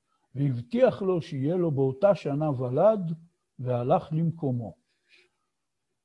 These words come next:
כאן, על פי המהלך של הרמז שאני רוצה ללמוד על פיו,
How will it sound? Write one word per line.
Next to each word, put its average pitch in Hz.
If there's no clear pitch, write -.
כאן, 247
על 214
פי 247
המהלך 214
של 190
הרמז 196
שאני 185
רוצה 170
ללמוד 202
על 190
פיו, 180